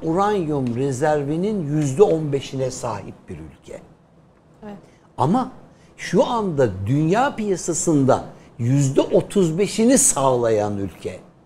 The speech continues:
Speaker 1: uranyuma. Yani dünya üzerindeki, Amerika Birleşik Devletleri'ndeki yüzlerce nükleer santralden Fransa'daki elli yedi nükleer santrale varana kadar, e, İngiltere'deki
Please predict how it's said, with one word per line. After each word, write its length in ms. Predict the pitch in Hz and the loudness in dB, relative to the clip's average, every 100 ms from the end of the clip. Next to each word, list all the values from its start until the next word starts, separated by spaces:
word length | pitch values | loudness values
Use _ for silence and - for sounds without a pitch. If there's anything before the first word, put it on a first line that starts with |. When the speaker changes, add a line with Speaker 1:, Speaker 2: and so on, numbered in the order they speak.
| _ - | _ -4
Speaker 1:
uranyuma. 640 | 117 135 135 110 104 98 98 - - - | 2 4 4 0 -4 -6 -12 -16 -20 0
Yani 400 | 127 143 151 113 | 4 4 2 2
dünya 440 | 143 147 180 262 | 2 4 4 4
üzerindeki, 840 | 285 170 190 170 165 156 139 139 - - - | 4 4 4 4 2 2 2 0 0 -12 0
Amerika 460 | 143 160 156 190 165 | 2 2 2 2 2
Birleşik 420 | 165 156 - - | 2 -2 -6 -2
Devletleri'ndeki 840 | 202 185 180 196 190 180 175 180 | 0 0 0 2 4 6 4 4
yüzlerce 800 | 156 139 147 143 208 202 160 190 | 2 4 4 4 2 2 6 6
nükleer 460 | 175 - 180 185 175 | 6 0 -4 -2 -2
santralden 840 | - 196 185 202 196 185 269 285 - - | -2 -6 -4 0 0 2 0 -2 -6 -12
Fransa'daki 680 | - 180 233 196 202 202 202 | 0 2 2 0 0 0 0
elli 320 | 226 196 202 | 0 0 0
yedi 340 | 214 214 208 214 | 2 2 4 0
nükleer 420 | 185 190 202 202 | 0 2 4 4
santrale 580 | 180 185 180 190 196 190 | 0 -4 -2 0 0 4
varana 400 | 185 190 190 180 | 4 4 0 0
kadar, 320 | 156 113 101 - - _ _ _ _ _ _ _ _ - | -2 -4 -8 -12 -20 _ _ _ _ _ _ _ _ 2
e, 40 | 127 131 127 127 131 - - - | 4 8 8 8 6 -4 -20 -2
İngiltere'deki 960 | 156 165 208 202 208 185 - 214 202 | 2 4 4 2 2 0 0 0 0